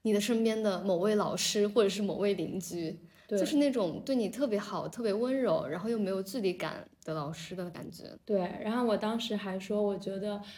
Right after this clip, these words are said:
Speaker 2: 嗯，就是没有说他不好意思，我觉得他特别像我初中的那个数学老师。我初中数学老师就是呢和了，就是有点分不清楚，但是他每次都会很温柔的笑，然后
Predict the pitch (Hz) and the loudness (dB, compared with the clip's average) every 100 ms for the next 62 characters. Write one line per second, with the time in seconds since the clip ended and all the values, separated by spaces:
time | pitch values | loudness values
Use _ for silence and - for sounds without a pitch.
0 | - - 208 190 175 170 170 175 - 208 | -20 -12 -4 -2 0 -2 -4 -8 -10 4
1 | 262 226 208 226 208 214 220 214 233 190 | 6 8 8 4 2 0 -2 -2 -2 0
2 | 165 170 185 170 185 202 208 226 190 208 | -2 0 0 0 0 -2 -2 -2 -2 -2
3 | 185 175 175 - 208 214 202 190 185 190 | -4 -4 -6 -6 -2 0 0 -2 -4 -6
4 | - 208 202 - - - - - - - | -8 -10 -8 -10 -12 -12 -12 -14 -16 -6
5 | 190 226 226 240 240 214 180 165 180 170 | -2 2 2 2 0 2 2 2 -2 -2
6 | 190 185 185 196 196 196 170 175 185 185 | -2 -2 -2 0 0 2 2 2 0 0
7 | 185 175 175 170 180 170 170 180 170 170 | -4 -6 -2 0 0 0 0 -2 -2 -6
8 | 185 - 175 196 185 202 196 175 185 - | -6 -6 -6 -4 -2 -2 -2 -4 -6 -2
9 | 185 180 - 165 170 202 196 156 165 165 | -2 -2 -6 -2 0 2 2 2 0 -2
10 | 185 165 170 165 175 | -2 -2 -2 -2 -2